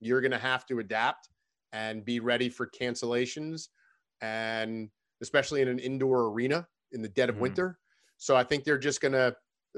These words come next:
Speaker 1: they probably have seventy-three different plans ready to go. And eventually, as soon as they can work out the money, because this is like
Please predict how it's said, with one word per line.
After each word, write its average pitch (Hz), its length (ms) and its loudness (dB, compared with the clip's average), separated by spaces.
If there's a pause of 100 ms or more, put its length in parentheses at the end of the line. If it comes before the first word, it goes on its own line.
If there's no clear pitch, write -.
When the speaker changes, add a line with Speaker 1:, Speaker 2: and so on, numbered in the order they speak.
(120)
Speaker 1:
they 151 160 6
probably 165 380 2
have 139 260 2
seventy-three 151 840 0
different 131 400 -2
plans 113 480 -4
ready 117 280 -4
to 110 80 -8
go. 113 260 0 (460)
And 117 80 -6
eventually, 131 540 2
as 123 160 2
soon 139 140 -4
as 123 140 0
they 131 140 4
can 127 240 0
work 127 260 2
out 127 180 2
the 160 40 2
money, 175 400 6
because 143 300 -2
this 151 180 0
is 165 200 2
like 160 320 6